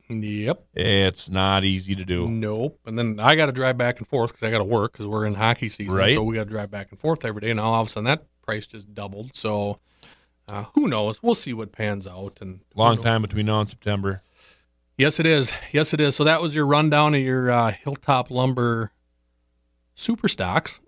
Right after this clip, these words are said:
Speaker 1: Getting into the Integrity Title Modifieds, uh, we did have nine cars there. Um, and like I said, I know J T said, uh, "No, there's a bunch out there." But like he said, you look through,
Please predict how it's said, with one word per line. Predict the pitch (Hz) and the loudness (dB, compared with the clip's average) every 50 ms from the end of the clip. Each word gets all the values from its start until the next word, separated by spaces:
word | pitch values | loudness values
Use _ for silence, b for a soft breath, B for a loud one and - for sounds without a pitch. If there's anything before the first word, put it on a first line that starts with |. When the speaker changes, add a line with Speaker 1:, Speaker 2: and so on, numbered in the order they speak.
| _ | _
Speaker 1:
Getting | - 156 190 190 180 | 0 2 2 2 2
into | 175 175 170 160 | 0 0 -2 -4
the | 143 156 151 147 | -4 -4 0 2
Integrity | 139 127 - - 147 156 156 160 151 143 143 135 131 123 127 147 - _ _ _ _ _ _ _ _ _ _ _ _ _ _ _ _ | 2 2 0 0 -2 -2 0 0 0 0 2 2 2 2 0 -2 -4 _ _ _ _ _ _ _ _ _ _ _ _ _ _ _ _
Title | - - - 170 170 147 127 | -6 0 2 2 4 4 2
Modifieds, | 117 117 135 175 185 - - 120 101 95 117 151 - - - _ _ _ _ _ _ _ _ _ - | 2 4 4 4 2 2 0 0 0 2 0 -2 -4 -6 -10 _ _ _ _ _ _ _ _ _ -4
uh, | 113 110 110 113 113 110 | 0 2 2 4 2 2
we | 113 117 | 2 2
did | 135 143 151 | 2 4 4
have | 165 160 151 147 | 4 2 2 2
nine | 147 143 147 151 | 2 4 4 4
cars | - - 147 135 135 139 131 127 | 4 4 4 4 4 4 2 2
there. | 131 123 120 120 127 127 B B B B _ - | 2 2 4 4 2 0 B B B B _ -6
Um, | 107 101 104 107 110 | -2 0 0 2 2
and | 110 113 | 4 4
like | 113 117 - | 4 2 2
I | 117 | 0
said, | 107 - 131 117 | 0 0 2 2
I | 110 | 2
know | 107 110 110 110 | 2 2 0 0
J | 104 110 107 104 | 0 0 0 0
T | - - 117 113 | 0 -2 -6 -6
said, | 104 - 110 104 101 101 | -4 -4 -4 -6 -6 -6
uh, | 104 101 | -6 -6
"No, | 104 113 123 131 | -4 -2 0 0
there's | 123 101 95 | 0 -2 -4
a | 92 | -10
bunch | - _ - 127 123 - 151 175 156 - | -16 _ -20 -8 0 0 2 2 2 2
out | 107 123 123 - | 0 0 0 0
there." | 98 87 | -6 -10
But | 90 98 95 | -8 -6 -4
like | 120 139 - | -4 -4 -6
he | - 123 | -6 -10
said, | - - 143 104 | -6 -4 -4 -4
you | 95 90 | -4 -6
look | 90 120 147 143 - | -4 -4 -4 -4 -4
through, | - - 131 123 113 101 95 90 | -6 -2 0 0 0 0 -2 -6